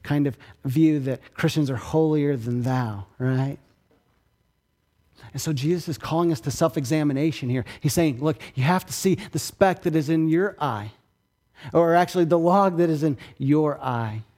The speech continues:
so that you can then deal, deal properly and help someone else.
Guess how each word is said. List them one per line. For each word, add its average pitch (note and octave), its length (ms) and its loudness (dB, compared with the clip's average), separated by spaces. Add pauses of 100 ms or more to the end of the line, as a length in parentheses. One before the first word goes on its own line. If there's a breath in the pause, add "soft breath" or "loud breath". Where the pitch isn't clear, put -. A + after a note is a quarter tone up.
(260 soft breath)
so - 160 -2
that D3 240 0
you D#3+ 60 -2
can D3+ 220 2
then D3 220 0 (220 loud breath)
deal, C#3 220 0
deal C#3 220 -4
properly F3+ 680 -4 (160 loud breath)
and C3 120 -2
help C#3+ 400 -4 (120)
someone B2 720 -2 (220 loud breath)
else. A#2 680 -8